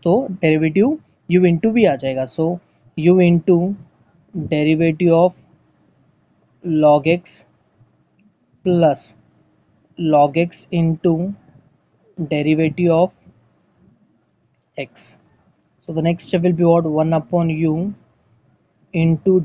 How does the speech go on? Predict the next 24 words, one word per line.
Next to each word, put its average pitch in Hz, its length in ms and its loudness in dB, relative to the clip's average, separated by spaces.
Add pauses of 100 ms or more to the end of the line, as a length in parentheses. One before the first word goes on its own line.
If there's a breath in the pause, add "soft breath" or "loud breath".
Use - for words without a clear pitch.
du 160 420 4
by 170 140 4 (180)
dx। 160 480 -2 (1600)
ओके, 185 240 -2 (2750)
then 156 340 0 (840)
ये 156 140 -2
x - 140 -16
तो 180 60 0
इसी 170 200 0
रहेगा, 165 380 2
this 151 180 -8
will 165 160 -6
be 165 140 0
one 156 160 -2
by 160 160 2
x 165 360 -4 (760)
plus 170 380 0 (720)
log 151 380 2
x 170 220 -6
into 160 340 -2
derivative 156 400 0
of 160 80 -4
x 160 220 -2
will 165 120 -2